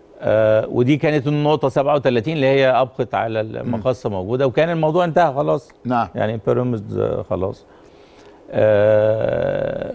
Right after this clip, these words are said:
Speaker 1: فدي كانت ال-، ال-، المره ال-، ال-، عشان كده انا
Speaker 2: مم.
Speaker 1: يعني قلت ساعتها، لكن هي بقى هو نصيب في الاول والاخر، و-، و-، و-،
Speaker 2: مم.
Speaker 1: ونادي كبير، و-، و-،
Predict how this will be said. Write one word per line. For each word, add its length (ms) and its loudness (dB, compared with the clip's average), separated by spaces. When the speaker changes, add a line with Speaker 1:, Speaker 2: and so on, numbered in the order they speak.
Speaker 1:
فدي 260 2
كانت 360 0
ال-، 160 0
ال-، 400 -4
المره 440 0
ال-، 200 0
ال-، 580 -4
عشان 280 -2
كده 200 0
انا 260 2
Speaker 2:
مم. 240 -2
Speaker 1:
يعني 260 -4
قلت 300 0
ساعتها، 480 -2
لكن 320 2
هي 220 2
بقى 160 0
هو 180 4
نصيب 420 -4
في 80 -20
الاول 260 2
والاخر، 380 0
و-، 380 2
و-، 320 -2
و-، 400 0
Speaker 2:
مم. 140 -2
Speaker 1:
ونادي 300 0
كبير، 340 2
و-، 320 0
و-، 500 -2